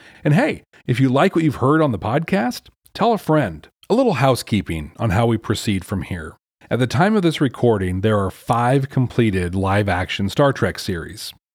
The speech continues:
Original series, Next Generation, Deep Space Nine, Voyager, and Enterprise. On top of that, we have Discovery and Picard.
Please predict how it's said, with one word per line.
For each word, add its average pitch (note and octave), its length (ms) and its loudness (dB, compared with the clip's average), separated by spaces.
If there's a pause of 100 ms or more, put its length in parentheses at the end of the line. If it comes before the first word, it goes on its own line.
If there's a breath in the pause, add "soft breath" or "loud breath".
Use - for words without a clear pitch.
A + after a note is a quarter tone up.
Original G#2+ 380 2
series, B2 640 2 (140)
Next G#2 200 -4
Generation, A#2+ 720 0 (420)
Deep G#2 140 -2
Space - 400 -8
Nine, A2 560 0 (140)
Voyager, A#2+ 540 2
and G2+ 120 -2
Enterprise. E2+ 760 -4 (240)
On G2 120 -2
top C#3+ 240 2
of C3+ 80 2
that, C#3+ 240 0
we A#2 100 2
have G#2 120 0
Discovery B2+ 760 -2
and - 180 0
Picard. E2 560 -6